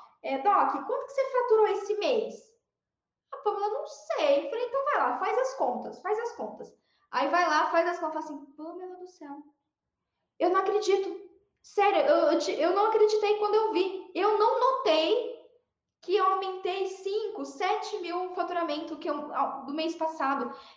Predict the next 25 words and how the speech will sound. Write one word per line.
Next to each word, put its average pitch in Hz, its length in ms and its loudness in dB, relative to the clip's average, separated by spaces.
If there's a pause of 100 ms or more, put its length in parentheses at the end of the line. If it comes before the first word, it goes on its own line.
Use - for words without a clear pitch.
(220)
Aumentou 392 540 4
sem 392 220 0
eu 392 80 0
notar, 415 520 2
sem 359 200 -2
eu 403 200 2
notar, 427 640 4
aumentou." 277 800 2 (1200)
Por 554 160 2
que 539 120 0
que 403 120 -2
isso 359 200 -4
ocorre? 277 520 2 (320)
Porque 339 180 0
esse 453 200 2
dentista, 381 680 0
ele 294 140 -4
não 494 120 -10
tá 554 120 -2
simplesmente 403 600 -4
focado 330 520 -2
em 320 80 -6
vender 285 320 -6
um 285 140 -6
procedimento. 214 920 -8